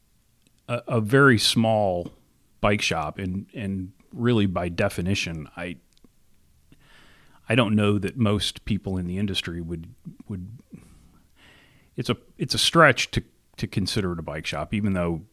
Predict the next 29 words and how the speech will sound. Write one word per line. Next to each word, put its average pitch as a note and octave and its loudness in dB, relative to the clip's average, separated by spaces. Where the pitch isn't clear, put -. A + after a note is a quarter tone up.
you - -18
know, D#2 -10
I D#2 -8
guess - -6
it C2 -10
is. C#2+ -8
I, G#2+ -6
I A#2+ -2
do A#2 6
a G#2+ 4
very, A#2 4
you F#3 -4
know, E2+ -6
narrow G#2 4
focus G2 -2
of, - -6
of, F2+ -4
uh, D#2+ -4
product, B2+ 2
and G#2+ 0
I C3 4
don't C#3 8
keep - 0
a - -6
lot A#2 2
of F#2+ -2
bikes G#2 2
on G2+ -6
hand. F#2 0